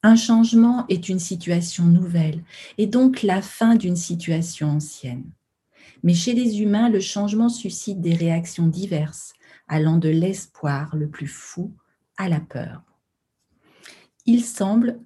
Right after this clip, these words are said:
qu'en l'anticipant et en l'imaginant au lieu de le redouter ou encore de le constater a posteriori, nous pourrions mieux orienter le sens à donner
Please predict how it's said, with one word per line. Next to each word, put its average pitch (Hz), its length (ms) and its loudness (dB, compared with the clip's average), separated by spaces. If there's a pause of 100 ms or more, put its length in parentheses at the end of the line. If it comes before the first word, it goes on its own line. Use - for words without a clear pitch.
qu'en 185 160 2
l'anticipant 202 1040 -4
et 190 120 0
en 196 100 -2
l'imaginant 196 920 2
au 196 100 4
lieu 196 380 2
de 175 140 0
le 151 120 0
redouter 175 840 -2
ou 185 140 0
encore 180 400 -2
de 147 80 -2
le 143 100 -2
constater 175 800 -6
a 151 120 -4
posteriori, 160 840 -4 (520)
nous 240 120 6
pourrions 226 480 4
mieux 202 360 6
orienter 202 600 0
le 180 120 -2
sens 202 380 -6
à 170 80 0
donner 151 420 -2